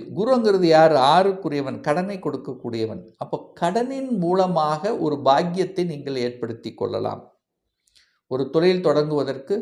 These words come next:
கடன் கேட்டீங்கன்னா கிடைக்கும். வங்கியில் அப்ளை பண்ணா ஈஸியா கிடைக்கும். அப்போ கடன் கிடைக்கும். ஏன்னா ஆறுக்குரியவனான குரு உங்களை பார்க்கிறார். அப்போ கடன் கேட்ட இடத்தில்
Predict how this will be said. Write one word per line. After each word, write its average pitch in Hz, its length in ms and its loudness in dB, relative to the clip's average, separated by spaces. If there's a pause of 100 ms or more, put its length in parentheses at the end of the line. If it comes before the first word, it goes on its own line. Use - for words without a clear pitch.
(180)
கடன் 143 360 2 (360)
கேட்டீங்கன்னா 160 540 -4
கிடைக்கும். - 440 -8 (1000)
வங்கியில் 190 480 2
அப்ளை 156 380 2
பண்ணா 139 320 -6 (200)
ஈஸியா 156 520 -4
கிடைக்கும். 113 460 -8 (880)
அப்போ - 220 -6 (180)
கடன் 247 600 2
கிடைக்கும். 151 720 -2 (560)
ஏன்னா 131 260 -2
ஆறுக்குரியவனான 175 1500 4
குரு 208 260 2 (240)
உங்களை 165 380 0
பார்க்கிறார். 180 720 -2 (640)
அப்போ - 280 -8
கடன் 240 520 2
கேட்ட 254 460 4
இடத்தில் 180 540 -2